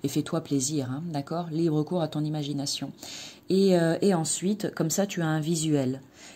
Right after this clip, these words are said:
Et ensuite, lorsque tu vas battre les cartes, eh bien, tu poses tes yeux sur ce visuel, et comme ça, tu mets ton intention dans tes cartes lorsque tu es en train de les mélanger.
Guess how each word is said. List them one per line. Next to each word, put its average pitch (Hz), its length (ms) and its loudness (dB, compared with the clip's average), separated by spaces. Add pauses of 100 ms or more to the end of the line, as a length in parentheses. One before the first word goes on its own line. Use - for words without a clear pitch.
(100)
Et 160 140 6
ensuite, 180 520 2
lorsque 156 280 2
tu 156 120 -6
vas 151 140 4
battre 175 300 4
les 147 120 4
cartes, 185 400 2 (120)
eh 147 80 0
bien, 151 160 0
tu 147 120 -6
poses 170 240 0
tes 160 100 -2
yeux 160 180 2
sur 156 180 -2
ce - 100 -2
visuel, 147 640 2 (320)
et 151 100 2
comme 165 180 2
ça, 190 160 4
tu 180 180 2
mets 170 340 4 (240)
ton 156 160 0
intention 147 600 0 (260)
dans 151 180 4
tes 151 160 0
cartes 156 240 -2
lorsque 147 280 -4
tu - 140 -4
es - 20 2
en 139 100 4
train 151 220 -2
de 143 40 0
les 139 80 2
mélanger. 135 400 0